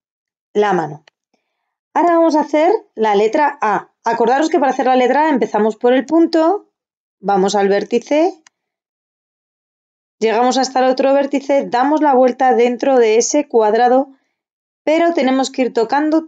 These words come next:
todos los lados de la cuadrícula. Ahora vamos a hacer la letra E. Primero la mano, acordaros. Y ahora cruzamos el cuadrado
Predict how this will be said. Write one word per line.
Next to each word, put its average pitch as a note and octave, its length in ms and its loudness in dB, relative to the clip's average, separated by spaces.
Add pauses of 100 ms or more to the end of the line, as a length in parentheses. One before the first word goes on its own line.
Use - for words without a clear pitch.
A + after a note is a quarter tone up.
(120)
todos C4 420 2
los G#3 240 2
lados D4 320 2
de C#4 80 2
la G#3 160 0
cuadrícula. E3+ 840 -2 (1120)
Ahora G3+ 540 0
vamos D4 280 -2
a C4 40 0
hacer D#4+ 260 0
la C#4 140 0
letra C#4+ 480 -2
E. G#3 220 0 (440)
Primero G#3 460 2
la C4+ 120 0
mano, G#3 520 -2
acordaros. F#3 880 -2 (1200)
Y G3 100 -2
ahora G3 360 0
cruzamos G#3 600 0
el A3 140 -2
cuadrado D4+ 640 0